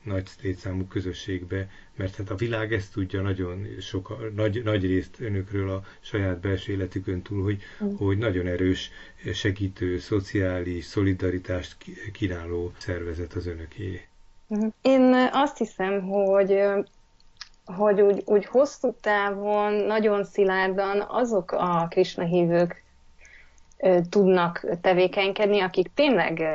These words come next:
Speaker 2: átélik, megélik és megtapasztalják ezt a fajta örömet, ami ebből a kilégzésből <laughs> származik. Tehát, hogy, ö, hogy mi egyébként is egy ilyen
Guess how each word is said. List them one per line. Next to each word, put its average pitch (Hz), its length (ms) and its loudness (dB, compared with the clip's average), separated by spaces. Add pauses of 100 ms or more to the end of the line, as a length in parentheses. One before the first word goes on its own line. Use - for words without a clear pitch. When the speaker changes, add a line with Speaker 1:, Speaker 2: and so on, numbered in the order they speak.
Speaker 2:
átélik, 165 720 -2
megélik 156 500 -4
és - 140 -4
megtapasztalják 156 1300 -2
ezt 175 320 -4
a 180 60 0
fajta 165 1000 2 (520)
örömet, 175 520 4
ami 170 360 -2 (120)
ebből 165 540 -2
a 160 280 4 (460)
kilégzésből 214 920 4
<laughs> - 40 -20
származik. 180 680 -2 (420)
Tehát, 196 320 0
hogy, 202 200 2
ö, 202 220 4 (200)
hogy 202 460 2
mi 220 180 2
egyébként 202 520 2
is 185 160 2
egy 175 140 4
ilyen 165 500 0